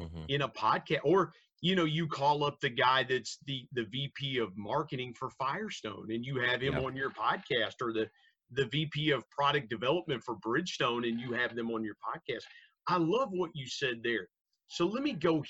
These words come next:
Speaker 2: here just a minute, James. What do you think the biggest challenge is for podcasters today? Because the space is getting more and more crowded.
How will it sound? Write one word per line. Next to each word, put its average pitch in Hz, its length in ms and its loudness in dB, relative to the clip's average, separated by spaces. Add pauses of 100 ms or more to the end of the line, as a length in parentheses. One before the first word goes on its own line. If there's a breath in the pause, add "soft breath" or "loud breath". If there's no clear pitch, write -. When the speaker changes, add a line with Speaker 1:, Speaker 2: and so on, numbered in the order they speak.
(100)
Speaker 2:
here 113 260 -4
just 95 280 -10
a 101 40 -10
minute, 90 300 -10
James. 95 400 -10 (840)
What 220 160 4
do 294 40 -2
you 294 120 4
think 214 220 0
the 180 60 4
biggest 151 400 2
challenge 113 640 -2
is 95 380 -8 (420)
for 127 180 -2
podcasters 117 1000 -4
today? 107 600 2 (880)
Because 123 640 0 (400)
the 127 120 -2
space 196 520 0
is 131 160 -2
getting 135 420 0
more 123 300 0
and 139 120 -2
more 117 200 -4
crowded. 113 640 -4